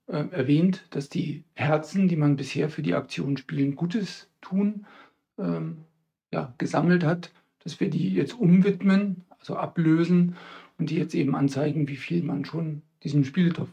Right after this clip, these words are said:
beigetragen hat. Und genau, also dort kann man auf seinem eigenen Profil dann also tatsächlich auch sehen, sobald dieser Betrag quasi gut geschrieben ist bei uns.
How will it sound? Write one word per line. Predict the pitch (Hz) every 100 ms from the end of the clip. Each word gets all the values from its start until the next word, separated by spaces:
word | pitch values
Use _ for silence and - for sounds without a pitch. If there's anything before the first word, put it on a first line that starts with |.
| -
beigetragen | 151 151 170 - 143 160 156
hat. | - - _ _ _ _ _ _ _ -
Und | 160 160 165 - - _ _
genau, | 156 139 135
also | 127 -
dort | 139 135
kann | -
man | 151 143
auf |
seinem | - 143
eigenen | 143 156 147
Profil | 147 143 156 151
dann | 139
also | 151 147 160
tatsächlich | 151 156 143 139
auch | 127
sehen, | 135 147
sobald | 147 - 71 -
dieser | - -
Betrag | - - - 69 - - _ -
quasi | - 147 147
gut | - -
geschrieben | 190 - 185 180
ist | 185 -
bei | 180
uns. | 180 190 190